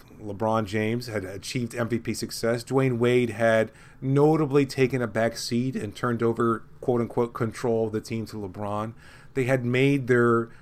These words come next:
kind of just rebuilt their team with a number of free agents, but they had also kind of rebuilt their identity. This was not the team that they were in two thousand ten, two thousand eleven, whereas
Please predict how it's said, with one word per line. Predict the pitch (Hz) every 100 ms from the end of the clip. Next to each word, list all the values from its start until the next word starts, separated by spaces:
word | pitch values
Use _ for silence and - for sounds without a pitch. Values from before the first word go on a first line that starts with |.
| - -
kind | 202
of | 147
just | 165 127
rebuilt | 127 165 135 143 127 113
their | 120
team | 117 - 143 135 120
with | 107
a | 104
number | 113 110 104
of | -
free | 113 104
agents, | 120 120 113 104 - - - -
but | 120
they | 127
had | 113 120
also | 127 131 - 127 123 120 120 - - - - -
kind | 175
of | 143
rebuilt | 143 123 147 143
their | 135
identity. | 120 113 120 107
This | 98 120
was | 165 120
not | 131 143 147 131
the | 127
team | - 135 127 117
that | 107 110
they | 107
were | 107 107 107
in | 104 95
two | 107
thousand | 104 98 98
ten, | - 98
two | 95
thousand | 98 95 92
eleven, | 90 87 90
whereas | 107 127 123 113